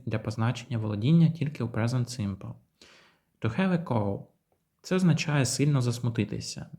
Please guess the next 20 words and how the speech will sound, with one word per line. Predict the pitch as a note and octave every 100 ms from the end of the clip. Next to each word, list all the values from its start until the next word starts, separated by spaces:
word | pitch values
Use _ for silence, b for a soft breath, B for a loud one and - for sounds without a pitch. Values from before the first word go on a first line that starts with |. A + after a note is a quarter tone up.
| - _ _
«A | B2+ A#2
cow» | A2 A#2+ D#3 F#3+ F#3+ - _ _ _ _ _ -
it's | A#2 - - -
just | A#2+ D3 -
a | A#2 -
small | A#2 A2 G#2+
scratch | - A#2 A2+ - A#2+
on | A2+
your | A2 A2
car. | - G#2+ G#2 - - _ _ b b b
Як | - A#2+
підказка, | - - F3+ G3+ - B2
вам | A#2+ E3
потрібно | E3 - C#3+ B2+
використовувати | A2+ A#2 A2 - A#2 B2 A#2+ A#2 A2+ B2+ -
imperative | A#2+ A2 A2+ A#2 A#2 C3 - -
in | B2 A#2+
the | A2
negative | A2 A#2+ C#3 C#3 B2 -
form. | A2+ G#2 G2+